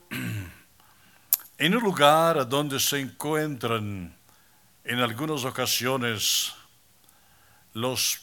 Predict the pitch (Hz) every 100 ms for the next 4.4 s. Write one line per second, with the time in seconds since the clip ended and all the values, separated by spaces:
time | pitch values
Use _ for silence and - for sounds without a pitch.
0 | - - 139 120 123 143 143 - - 101
1 | 87 - - - - _ _ - - -
2 | - _ 110 117 123 117 135 143 127 113
3 | - - 147 - 135 120 117 117 117 123
4 | 131 117 98 87